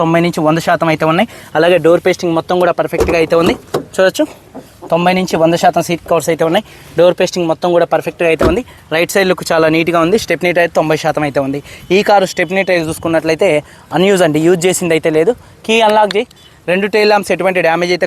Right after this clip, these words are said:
కాలేదు. అలాగే డిక్కీ ఎటువంటి డ్యామేజ్ అయితే కాలేదు. రూఫ్ కూడా పర్ఫెక్ట్గా అయితే ఉందండి. అలాగే చూసుకున్నట్లయితే సీట్ కవర్స్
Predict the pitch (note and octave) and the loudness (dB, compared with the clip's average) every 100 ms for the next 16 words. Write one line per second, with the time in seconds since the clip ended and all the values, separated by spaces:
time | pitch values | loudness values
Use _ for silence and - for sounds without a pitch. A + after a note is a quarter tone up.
0 | F3 E3+ F3 G#3 E3+ D#3+ E3 - - - | 0 0 2 2 4 2 -2 -4 -10 -6
1 | E3 - F#3+ F3 F3 E3+ E3 F3 F3 E3 | -4 -2 0 0 0 0 0 0 0 0
2 | E3+ E3+ F3+ - - - F3+ G3 G3+ G3 | 2 2 0 -4 -12 -2 0 2 2 2
3 | F3 D#3+ F3+ F3+ E3 D#3 E3 D#3+ E3 A3+ | 0 -2 -4 0 0 2 0 0 -2 -4
4 | - - E3 F#3 G#3+ F#3+ F#3 G3+ F#3 F3 | -8 -6 0 2 2 2 -2 -2 0 0
5 | E3+ F#3+ D#3+ E3 - - - - - - | 0 2 0 -2 -10 -20 -20 -20 -20 -20
6 | - G#3+ G3+ - G#3 F#3 | -6 -4 -2 0 0 0